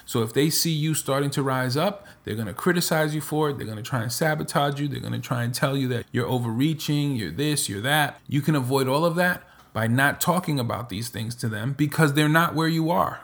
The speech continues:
You're a rocket ship on a launch pad, right? You're doing your countdown, and they're nowhere near the launch pad. So you need to be focused on where you are,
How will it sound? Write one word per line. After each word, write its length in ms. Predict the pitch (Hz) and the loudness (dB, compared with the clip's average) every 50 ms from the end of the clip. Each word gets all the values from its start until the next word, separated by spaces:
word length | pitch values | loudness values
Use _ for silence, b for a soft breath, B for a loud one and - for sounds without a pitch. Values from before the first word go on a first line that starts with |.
| - - | -14 -10
You're 520 | - 113 123 143 160 180 190 190 - - - | -4 2 4 6 6 6 6 4 2 0 0
a 80 | 135 | 0
rocket 420 | 135 135 147 156 170 160 - 156 139 | 2 4 6 6 4 4 2 0 0
ship 360 | - - - 156 151 147 - - | 0 0 2 0 0 0 -2 -2
on 160 | 127 131 131 | -2 0 0
a 80 | 127 117 | 0 -2
launch 340 | 123 139 151 156 156 - | 0 0 0 0 0 -2
pad, 360 | - 135 120 92 - - - - - _ _ _ _ _ _ _ _ _ - | -2 -2 0 0 0 -4 -6 -12 -20 _ _ _ _ _ _ _ _ _ -6
right? 320 | - 107 135 151 147 - B B B B B | -2 0 0 0 -2 -4 B B B B B
You're 180 | B 120 135 143 | B 2 2 2
doing 360 | 139 135 156 156 151 151 147 | 4 4 4 4 4 4 2
your 120 | 135 131 120 | 2 -2 -4
countdown, 760 | - - - 147 147 139 - 92 120 117 101 - - - - - - _ _ B B B B B | -4 -2 -2 -2 -2 -2 -2 -2 -2 -2 -2 -4 -8 -14 -16 -20 -20 _ _ B B B B B
and 220 | - 135 135 143 | 2 4 6 6
they're 100 | 160 170 | 6 6
nowhere 400 | 165 160 165 165 160 165 170 170 | 6 6 6 6 6 6 4 4
near 580 | 160 151 156 175 185 175 143 107 - - - - _ _ _ _ _ _ _ _ _ _ _ _ _ - | 6 4 4 4 4 4 2 2 -2 -4 -10 -16 _ _ _ _ _ _ _ _ _ _ _ _ _ -12
the 180 | - 113 120 120 | -6 -4 -2 0
launch 400 | 120 123 120 117 113 117 - - | 2 2 2 2 0 -2 -6 -6
pad. 300 | - - - - - - - - _ B B B B B B B B B | -6 -6 -6 -6 -8 -14 -18 -20 _ B B B B B B B B B
So 500 | B - 156 139 131 127 113 - - B B B B B B B - - | B 2 4 6 6 4 2 0 -4 B B B B B B B -12 -4
you 220 | 113 139 170 185 | 0 4 6 6
need 200 | 190 185 180 - | 6 6 6 4
to 80 | 175 147 | 2 2
be 120 | 151 151 | 2 2
focused 460 | 147 - 156 156 147 151 143 - - | 0 2 0 0 0 0 -2 -2 -2
on 160 | 127 127 120 | -4 -2 -2
where 180 | 117 120 120 113 | -2 0 -2 -2
you 320 | 110 117 143 175 170 147 | 0 0 2 2 2 2
are, 320 | 110 82 55 - - - | 2 0 -2 -6 -10 -14